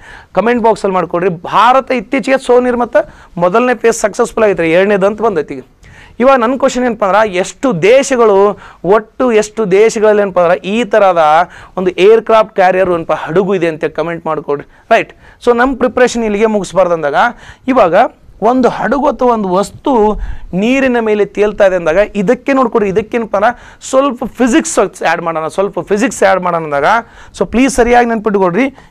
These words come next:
ಯಾವುದೇ ಒಂದು ನೀರಿನ ವಸ್ತು ನೀರಿನ ಮೇಲೆ ತೇಲಬೇಕಾದ್ರೆ ಒಂದು ಬಲ ಅಂತ ಇರ್ತೈತೆ ರೀ,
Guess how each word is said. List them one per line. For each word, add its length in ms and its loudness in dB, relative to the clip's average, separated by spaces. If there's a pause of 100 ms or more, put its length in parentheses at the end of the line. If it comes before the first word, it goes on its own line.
ಯಾವುದೇ 440 2
ಒಂದು 340 2
ನೀರಿನ 340 -2
ವಸ್ತು 360 -4
ನೀರಿನ 300 -2
ಮೇಲೆ 260 -2
ತೇಲಬೇಕಾದ್ರೆ 720 0
ಒಂದು 280 -2
ಬಲ 280 0
ಅಂತ 220 0
ಇರ್ತೈತೆ 320 -4
ರೀ, 80 -8